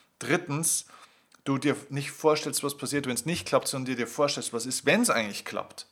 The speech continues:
Ja? Also Mindsetwechsel. Dritten-, viertens, wenn du dich von deiner Vergangenheit löst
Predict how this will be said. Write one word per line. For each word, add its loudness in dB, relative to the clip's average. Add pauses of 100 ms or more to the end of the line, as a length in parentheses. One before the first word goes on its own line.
Ja? -4 (360)
Also -2
Mindsetwechsel. 2
Dritten-, -8
viertens, -4
wenn -2
du 0 (320)
dich -6
von 0
deiner 4
Vergangenheit 4
löst -2